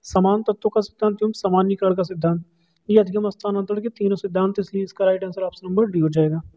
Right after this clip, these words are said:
अगला प्रश्न है कि वह प्रेरक जिन्हें व्यक्ति अपने प्रयासों से प्राप्त करता है कहलाता है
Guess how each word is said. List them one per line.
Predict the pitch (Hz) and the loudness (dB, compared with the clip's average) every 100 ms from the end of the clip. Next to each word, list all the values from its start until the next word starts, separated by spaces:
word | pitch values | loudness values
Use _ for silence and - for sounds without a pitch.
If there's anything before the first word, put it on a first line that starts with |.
| _ _ _ _ _ _ _ _ _ _ _ _ _ - - - - - _ _ _ _ _ _ _ - - - - - - | _ _ _ _ _ _ _ _ _ _ _ _ _ -20 -20 -20 -20 -20 _ _ _ _ _ _ _ -20 -20 -20 -20 -18 2
अगला | 214 208 240 | 6 8 6
प्रश्न | 226 226 | 2 0
है | 214 254 | -2 -4
कि | - 220 | -8 -6
वह | 214 226 | -2 -2
प्रेरक | 240 220 226 | 2 4 4
जिन्हें | 208 226 208 | 2 2 4
व्यक्ति | 220 214 | 2 4
अपने | 202 208 214 | 2 2 2
प्रयासों | 202 196 185 214 | 4 4 4 -2
से | 208 | 0
प्राप्त | 208 196 - | 2 2 2
करता | 190 208 | 2 4
है | 226 | 4
कहलाता | 220 180 170 170 | 6 6 4 4
है | 165 | 2